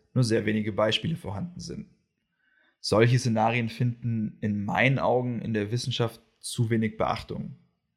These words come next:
Dort geht man meistens von sehr sauberen Benchmarking-Datensätzen und allgemein einer sehr schönen Datensituation aus, was aber ganz, ganz selten der Realität entspricht.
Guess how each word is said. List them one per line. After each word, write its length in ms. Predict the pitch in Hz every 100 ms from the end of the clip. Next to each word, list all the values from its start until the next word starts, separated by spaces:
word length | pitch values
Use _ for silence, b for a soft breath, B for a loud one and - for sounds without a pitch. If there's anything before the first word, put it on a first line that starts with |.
| _ _ _ _ -
Dort 260 | 101 104
geht 160 | - 110
man 140 | 107
meistens 480 | 104 104 107 107 -
von 420 | - 104 101 - -
sehr 260 | - 104 104
sauberen 640 | 95 107 107 107 104 101
Benchmarking-Datensätzen 1500 | 107 110 - 110 104 104 107 107 - 98 107 104 - 104 95 B B B
und 160 | 104
allgemein 480 | 107 113 110 110 110
einer 200 | 107 110
sehr 420 | 98 104 104 107 -
schönen 480 | - - 110 107 101
Datensituation 840 | 110 113 107 - 107 - 110 -
aus, 400 | - - - - _ _ _ _
was 200 | - 107
aber 160 | 98 101
ganz, 320 | - 104 104
ganz 240 | 104 98 -
selten 340 | 98 101 98
der 120 | 98
Realität 420 | 98 101 - 101
entspricht. 580 | - - - - - _